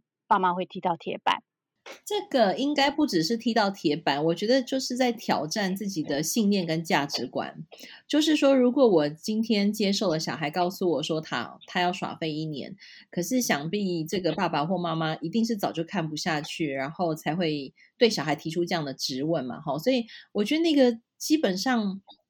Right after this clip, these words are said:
Speaker 2: 想要理解之余，想要发出所谓管教的行为，这个，这个中间有一个很大的落差欸，玉芬。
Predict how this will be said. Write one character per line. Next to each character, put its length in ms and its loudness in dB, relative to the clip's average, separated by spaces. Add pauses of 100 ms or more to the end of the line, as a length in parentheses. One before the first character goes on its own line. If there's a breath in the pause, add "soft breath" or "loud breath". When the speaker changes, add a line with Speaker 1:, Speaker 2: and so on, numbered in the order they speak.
Speaker 2:
想 260 -2
要 220 4
理 240 2
解 320 0
之 240 0
余， 180 2
想 220 -2
要 160 2
发 280 0
出 280 -4
所 160 0
谓 100 2
管 260 -2
教 160 0
的 120 0
行 280 -6
为， 140 -2
这 100 -4
个， 220 -2 (140)
这 120 -4
个 80 0
中 240 -2
间 320 -2
有 160 2
一 60 2
个 80 2
很 180 -2
大 140 0
的 80 -2
落 240 2
差 220 -4
欸， 320 -8
玉 100 -4
芬。 340 -4